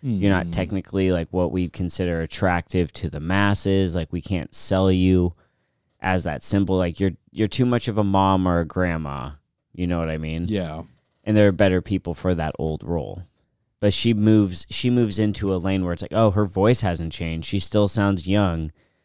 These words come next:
Speaker 1: And she plays in so many different animated features, but you're right.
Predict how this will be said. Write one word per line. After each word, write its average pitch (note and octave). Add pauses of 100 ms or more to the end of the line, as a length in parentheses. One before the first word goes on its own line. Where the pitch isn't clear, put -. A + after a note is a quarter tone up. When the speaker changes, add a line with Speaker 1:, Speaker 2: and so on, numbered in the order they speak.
(300)
Speaker 1:
And F#2
she -
plays G2
in F2
so G#2
many F#2+
different F#2
animated F#2+
features, F#2
but G2
you're F2
right. E2